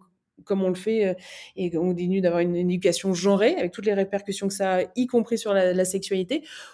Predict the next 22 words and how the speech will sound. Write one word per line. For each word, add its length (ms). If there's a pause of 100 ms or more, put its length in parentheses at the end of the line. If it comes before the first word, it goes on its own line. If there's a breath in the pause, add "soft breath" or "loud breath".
(200 loud breath)
Ou 200
est-ce 160
qu'on 160
se 80
dit 160
que, 100
bon, 220
là, 140
de 100
manière 320
factuelle, 480
il 60
y 20
a 60
vraiment 280
un 60
problème 440
<laughs> 1120
et 100
on 100
pense 280
différemment ? 640